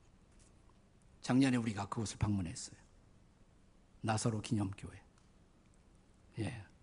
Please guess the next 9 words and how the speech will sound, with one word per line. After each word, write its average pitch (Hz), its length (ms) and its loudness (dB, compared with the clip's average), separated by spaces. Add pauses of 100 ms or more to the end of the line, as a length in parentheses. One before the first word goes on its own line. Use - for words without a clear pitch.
예쁘죠? 123 420 0
아주, 95 200 -12 (240)
아주 87 160 -18
예쁩니다. - 560 -20 (2250)
우리 123 280 0
성지 147 400 6
순례팀이 123 600 0
이곳을 131 320 -2
방문하고 117 760 -4